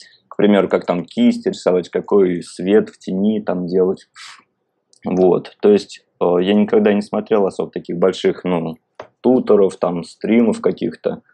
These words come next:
потому что мне просто не хватает усидчивости. Вот. Э, единственное, что у меня в голове отложилось, это когда я начинал в си джи учиться, это был ту-, туториал, э, как металл, короче, с помощью оверлея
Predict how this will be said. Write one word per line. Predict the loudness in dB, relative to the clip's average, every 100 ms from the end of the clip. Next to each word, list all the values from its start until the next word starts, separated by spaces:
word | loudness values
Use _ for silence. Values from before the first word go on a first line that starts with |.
| _
потому | -2 -2
что | 0 -2
мне | -2 0
просто | 2 2 0
не | -6
хватает | -2 2 2 2 -2
усидчивости. | 0 0 0 -4 -6 -6 -8 -8 -18 -20 _
Вот. | -2 2 2 2 -8 _ _ _ _ 2
Э, | 4
единственное, | 6 4 2 0 0 -2
что | 0
у | 0
меня | 0
в | 2
голове | 4 4
отложилось, | 2 0 2 0 0 -4
это | -2 0 2 0 -2
когда | 0 0
я | 0
начинал | -4 -6 -2 0 -2 -8 _
в | -10
си | -10
джи | -4 -6
учиться, | -4 -8 -8 -10 -10 _ _
это | -4 0
был | 4 2 2
ту-, | -10 _ _
туториал, | -10 0 4 4 6 4 4 -2 _ _
э, | -8 -4 -4 -6 -16 _ _ _ _ _
как | 2 2 0
металл, | -6 0 2 2 2
короче, | -6 -6 -8 -8 -8
с | -10 -4
помощью | -4 0 2
оверлея | 2 4 4 4 0